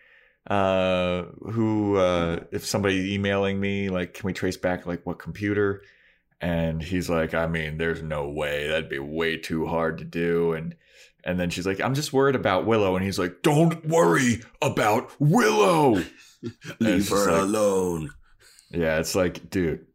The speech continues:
Speaker 1: <laughs> Way to raise some s-, more suspicion. Like, you already know that Buffy's suspicious.
Speaker 2: Yeah, and I'm like, "Hey,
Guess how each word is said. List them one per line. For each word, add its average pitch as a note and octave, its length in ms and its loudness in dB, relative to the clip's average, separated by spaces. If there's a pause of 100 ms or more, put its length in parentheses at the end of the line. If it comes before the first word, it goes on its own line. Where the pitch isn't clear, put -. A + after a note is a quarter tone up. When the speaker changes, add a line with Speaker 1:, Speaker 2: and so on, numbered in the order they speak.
(260)
Speaker 1:
<laughs> G#2+ 60 -4 (1400)
Way F2+ 240 2
to F#2+ 100 4
raise G2 580 2
some - 420 -2
s-, - 180 -6
more G2+ 320 0
suspicion. E2 680 -6
Like, F2+ 180 -2
you A2 60 4
already C3 180 4
know A2 160 4
that F#2 140 0
Buffy's E2+ 320 -2
suspicious. D#2+ 720 -6
Speaker 2:
Yeah, D#2+ 240 -6
and F2 120 -2
I'm F2+ 100 0
like, E2+ 180 0
"Hey, D2 300 -2